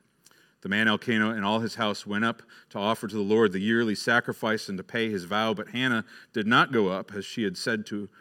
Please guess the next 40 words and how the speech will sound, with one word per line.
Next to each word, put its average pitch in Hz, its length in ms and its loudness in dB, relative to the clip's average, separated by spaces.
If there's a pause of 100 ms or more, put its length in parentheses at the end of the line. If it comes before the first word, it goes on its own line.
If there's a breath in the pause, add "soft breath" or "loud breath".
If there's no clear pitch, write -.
(120)
her 104 120 -4
husband, 101 600 -2 (460 soft breath)
"As - 80 -12
soon 139 160 2
as 120 100 2
the 110 80 -6
child 120 240 4
is 101 100 0
weaned, 117 520 2 (340)
I 104 60 -8
will 95 100 -2
bring 101 280 0
him, 85 240 -8
so - 160 -6
that 98 180 -2
he 107 80 -6
may 98 160 -2
appear 110 520 0 (280 loud breath)
in 92 60 -10
the 90 60 -6
presence 110 360 0
of 92 60 -14
the 90 60 -6
Lord 101 320 4
and 82 140 -6
dwell 92 280 -2
there 85 200 -2
forever." 80 500 -8 (760)
Elkanah, 107 400 -4
her 95 140 -6
husband, 92 400 -8
said 90 200 -10
to 95 100 -10
her, 87 220 -8 (500 loud breath)
"Do 107 140 0
what 110 160 2
seems 104 240 -4
best 117 260 -2
to 87 120 -12
you. 85 220 -12